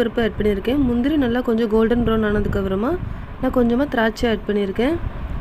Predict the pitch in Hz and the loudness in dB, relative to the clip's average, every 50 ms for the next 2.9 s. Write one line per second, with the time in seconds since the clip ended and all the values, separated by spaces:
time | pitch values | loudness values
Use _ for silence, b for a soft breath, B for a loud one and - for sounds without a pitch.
0 | - - - - - 247 254 262 262 - 330 311 277 240 240 220 208 220 240 233 | -6 -6 -6 -2 0 2 2 2 0 0 0 2 2 2 2 2 2 0 0 0
1 | - 226 214 214 220 226 226 220 214 208 196 196 214 254 262 233 208 220 220 - | 0 0 2 2 2 2 0 0 -2 -2 -2 -2 0 0 0 0 0 0 0 0
2 | 208 208 214 214 220 214 226 214 196 190 190 - 202 - 196 190 190 | 2 2 2 2 2 0 0 0 0 -2 -2 -4 -4 -4 -2 -2 0